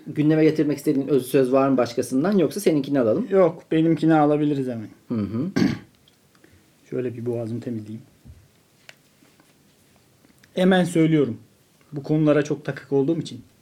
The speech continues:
Speaker 2: Para biriktirmeyelim, anı biriktirelim. Para biriktirmeyelim, insan biriktirelim. Gel gelelim, para olmayınca ikisi de kolay kolay birikmiyor.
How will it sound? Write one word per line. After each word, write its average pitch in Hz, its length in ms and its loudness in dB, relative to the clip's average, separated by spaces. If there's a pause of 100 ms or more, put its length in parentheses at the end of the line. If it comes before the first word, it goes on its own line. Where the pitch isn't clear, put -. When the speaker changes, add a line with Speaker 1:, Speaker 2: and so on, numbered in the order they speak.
(640)
Speaker 2:
Para 190 300 4
biriktirmeyelim, 147 760 0 (440)
anı 156 240 2
biriktirelim. 120 680 -4 (300)
Para 156 280 4
biriktirmeyelim, 143 720 -2 (300)
insan 147 460 0
biriktirelim. 110 540 -8 (440)
Gel 202 260 4
gelelim, 202 400 4 (100)
para 185 260 4
olmayınca 185 840 4 (160)
ikisi 175 360 -4
de 196 140 6
kolay 175 380 2
kolay 165 340 2
birikmiyor. 135 440 -4